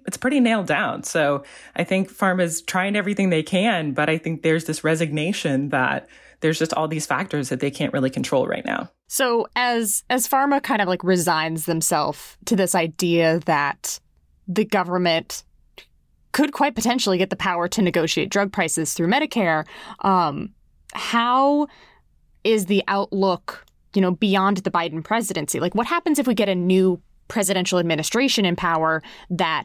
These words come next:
Speaker 2: is more, you know, amenable to the drug industry lobbying and to, you know, isn't really focused on drug prices and really doesn't have an interest in negotiating them?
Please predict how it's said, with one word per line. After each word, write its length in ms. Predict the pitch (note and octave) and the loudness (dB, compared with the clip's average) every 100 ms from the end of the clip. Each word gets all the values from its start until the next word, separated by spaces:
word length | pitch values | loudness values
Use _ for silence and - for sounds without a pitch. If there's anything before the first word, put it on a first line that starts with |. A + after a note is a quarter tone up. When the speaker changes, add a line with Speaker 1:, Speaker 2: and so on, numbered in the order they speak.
| _ | _
Speaker 2:
is 800 | G3+ F#3+ F#3 F#3 F#3 F#3 F#3 - | 2 4 6 6 4 4 0 0
more, 680 | F#3+ G3 G3 F#3+ F#3+ G3 G3 F#3+ | 4 6 6 4 2 2 2 2
you 80 | |
know, 260 | F#3 F3 E3+ - _ - | 2 2 0 -4 _ 2
amenable 680 | G3+ G3 F#3 G3 G3 G3+ G3+ | 4 6 4 2 2 2 0
to 140 | - | -2
the 120 | G3 | 0
drug 300 | F#3 F3+ F3+ | 0 2 2
industry 400 | G3 F#3+ - A3+ | 2 0 2 2
lobbying 680 | G3 F3 D4+ G#3+ D3+ B2+ C3+ | 2 2 0 -2 -8 -8 -6
and 220 | D3 E3 | -6 -4
to, 340 | - G3 E3+ E3 - - | -2 0 0 -2 -6 -4
you 60 | G3 | -2
know, 80 | G3+ | 0
isn't 360 | G#3+ G#3 A#3 - | 0 0 -2 -2
really 800 | G3 F#3 A3 A3 G#3+ G#3+ G#3 G3+ - - - _ | -4 2 4 4 4 2 2 0 -6 -20 -20 _
focused 480 | A3 B3+ C4 D#3+ - | -2 -2 -2 -2 0
on 140 | E3+ E3 | -2 0
drug 280 | F3+ D#3 | -2 -4
prices 460 | - G3 A3+ G3 F3+ | -4 -2 0 0 2
and 100 | F#3+ | 2
really 160 | F3+ F#3 | 2 0
doesn't 200 | F#3+ E3+ | 0 -2
have 120 | F3 | -2
an 100 | E3 | 0
interest 340 | F3+ G3 F3+ | 0 0 -2
in 80 | E3+ | -2
negotiating 640 | E3 G3+ A#3+ - - - - | 0 0 -2 -6 -8 -12 -12
them? 180 | - | -14